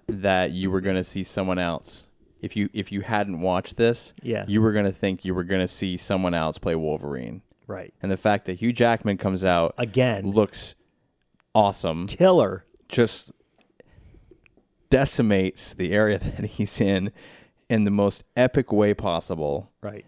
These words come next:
Speaker 1: And sets up really the very first X-Men movie. I mean, this sort of is the, is what I would consider the true prequel to
Speaker 2: Right.
Speaker 1: that very first X-Men movie.
Speaker 2: Sure.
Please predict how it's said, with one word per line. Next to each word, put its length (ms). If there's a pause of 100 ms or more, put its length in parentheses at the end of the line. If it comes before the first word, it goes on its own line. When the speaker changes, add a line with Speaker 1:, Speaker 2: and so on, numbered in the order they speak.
(160)
Speaker 1:
And 300 (180)
sets 480
up 380 (720)
really 500
the 140
very 380
first 360
X-Men 400
movie. 420
I 40
mean, 100
this 160
sort 240
of 140
is 180
the, 160 (220)
is 280
what 120
I 140
would 160
consider 360
the 140
true 280
prequel 760 (200)
to 60
Speaker 2:
Right. 60
Speaker 1:
that 180
very 320
first 320
X-Men 380
movie. 400 (120)
Speaker 2:
Sure. 360